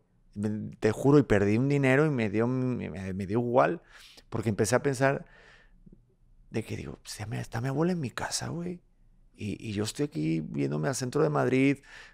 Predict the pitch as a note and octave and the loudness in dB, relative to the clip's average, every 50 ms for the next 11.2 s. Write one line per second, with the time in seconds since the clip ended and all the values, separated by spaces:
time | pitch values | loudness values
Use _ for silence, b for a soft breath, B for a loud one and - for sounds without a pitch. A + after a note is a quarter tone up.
0 | B B - A2+ A2+ A2 A2 A2+ A2+ A2+ A2+ A#2 A#2 C3 C#3+ D3 D3+ D3+ D3 C3 | B B -2 2 4 4 6 6 6 6 6 4 2 2 0 0 0 0 2 2
1 | C3 C3 C#3 C3 B2+ B2 A#2+ B2 B2 - C3+ C#3 C#3 C#3 C3 B2+ B2 - - B2+ | 2 4 4 4 6 6 6 6 6 6 6 6 6 6 4 2 -2 -2 -2 0
2 | B2+ C3 C#3 D3 D3 C#3+ A#2+ A2 A#2 G#2 - B2 C3 D3 - - - G#2+ - G#2+ | 0 0 2 2 2 2 0 0 -2 -2 2 2 2 2 0 -6 -12 -10 -8 -8
3 | - - C3 B2 G#2+ A#2+ B2 D#3 E3 D#3 C3+ - C#3+ B2 A#2 A2+ G#2+ A2 A2+ A#2+ | -2 2 2 2 2 2 -2 0 -2 -2 -4 -4 -2 2 2 2 2 0 -2 -4
4 | A#2+ - - B2 A#2 A2 G2+ G2 G#2 G#2+ A2+ B2 D3 - - b b b b b | -4 -6 -6 -6 -4 -4 -2 0 2 2 2 2 0 -2 -6 b b b b b
5 | b b b b b b b b b b b _ - - - - A#2 G2 F#2+ G2 | b b b b b b b b b b b _ -8 -4 0 0 0 2 2 0
6 | F#2+ F#2+ G2 A2 B2 C#3 C#3+ C#3+ C#3 C#3 D3 D3+ D#3 E3 D#3 - _ _ _ _ | 0 2 2 0 0 0 0 0 2 2 4 4 2 0 -2 -6 _ _ _ _
7 | _ _ _ _ _ _ _ - _ _ _ _ _ _ _ _ _ _ _ - | _ _ _ _ _ _ _ -20 _ _ _ _ _ _ _ _ _ _ _ 2
8 | A2+ A2 G#2 G#2+ G2+ G#2 G2+ G2 G#2+ B2 D#3 G3+ G#3+ - _ _ _ _ _ - | 2 4 6 6 6 4 4 4 4 4 4 2 -2 -8 _ _ _ _ _ -20
9 | _ _ _ - _ - - A#2 A2+ A2+ A2 G#2+ G#2+ G#2 G#2 G2+ G2 - - - | _ _ _ -20 _ 0 4 8 8 10 10 8 8 8 8 6 6 4 0 -10
10 | - - A2+ G#2 G#2 F#2 F#2+ G2+ - G#2 G#2+ D3+ D3+ D3 A#2+ A#2+ - D3+ E3 - | -18 -10 -4 -2 0 0 0 -2 -4 -4 0 2 4 6 6 4 4 2 -2 -2
11 | B2+ - - | -4 -6 -10